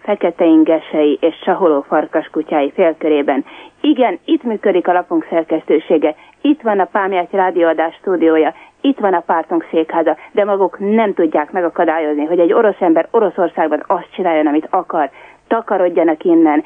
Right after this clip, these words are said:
különben beperlem az orosz kormányt.” És az órákozhat tartó üvöltözés végén a főügyész valóban jobbnak látta, ha elhordja az irháját. Igen,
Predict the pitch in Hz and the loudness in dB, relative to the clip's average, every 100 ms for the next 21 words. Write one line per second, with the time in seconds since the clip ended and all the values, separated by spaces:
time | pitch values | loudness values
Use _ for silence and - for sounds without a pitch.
0 | - - 185 160 156 151 185 - 165 147 | -6 -2 2 2 2 0 -2 -2 -2 -2
1 | 151 147 143 - 143 - - 139 135 123 | -4 -4 -6 -6 -6 -6 -4 -2 -2 -4
2 | - _ _ - - - - - 269 262 | -12 _ _ -20 -20 -20 -20 -6 -2 2
3 | 349 349 269 247 220 208 - 196 - 190 | 4 2 0 -6 -6 -6 -2 -2 0 2
4 | 208 190 170 170 160 - 226 202 180 165 | 4 2 0 0 -2 0 0 2 2 0
5 | 170 - 165 - 208 175 160 156 - - | -2 -4 -4 2 2 4 2 0 -6 -10
6 | - 160 147 147 175 175 156 156 156 139 | -2 -2 0 2 2 2 0 0 -6 -6
7 | - 135 135 123 - _ - 143 143 139 | -6 -4 -2 -4 -4 _ -6 -4 -4 -4
8 | 135 143 143 135 131 - 143 127 - - | -2 0 -2 -2 -8 -4 -2 -2 -4 -8
9 | - _ _ _ _ - - - 139 139 | -20 _ _ _ _ -10 -4 -4 -4 -8